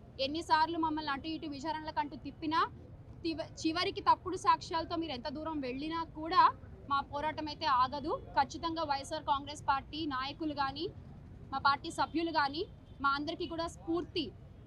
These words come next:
అబద్ధపు కేసుల మీద ఎలా పోరాడాలి అనే స్ఫూర్తి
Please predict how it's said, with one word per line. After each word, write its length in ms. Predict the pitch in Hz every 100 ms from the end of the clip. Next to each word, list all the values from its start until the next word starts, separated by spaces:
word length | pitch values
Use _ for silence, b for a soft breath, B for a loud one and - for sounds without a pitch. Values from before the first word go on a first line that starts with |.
| 262
అబద్ధపు 440 | 294 349 269 403 302
కేసుల 320 | 359 - 339
మీద 160 | 339 330 302
ఎలా 120 | 311
పోరాడాలి 580 | 320 311 302 294 302 302
అనే 180 | 285 269
స్ఫూర్తి 480 | - 311 320 -